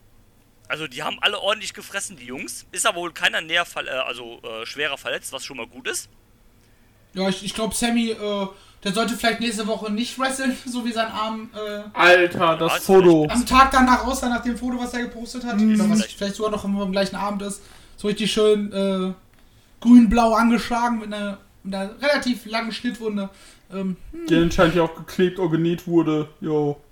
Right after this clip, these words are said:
Speaker 2: Ja. Aber keine schweren Verletzungen, das war
Speaker 3: Nein, nein.
Speaker 2: das, äh
Speaker 1: Genau. Ähm, und dann,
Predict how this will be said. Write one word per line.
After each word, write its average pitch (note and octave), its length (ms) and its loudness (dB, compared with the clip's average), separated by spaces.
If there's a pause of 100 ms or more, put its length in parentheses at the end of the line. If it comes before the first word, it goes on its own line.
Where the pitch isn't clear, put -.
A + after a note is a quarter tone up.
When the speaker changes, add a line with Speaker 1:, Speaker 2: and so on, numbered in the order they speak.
(180)
Speaker 2:
Ja. D#3+ 160 -8 (2000)
Aber G#3 180 2
keine A#3 320 4
schweren G#3 340 2
Verletzungen, F#3 440 2
das D#3+ 200 -4
war D#3+ 80 2
Speaker 3:
Nein, F3+ 180 8
nein. D3+ 140 6
Speaker 2:
das, - 260 -12
äh C#3+ 360 -18
Speaker 1:
Genau. A2 320 -12 (260)
Ähm, B2+ 340 -4
und D3+ 120 -16
dann, E3 220 -2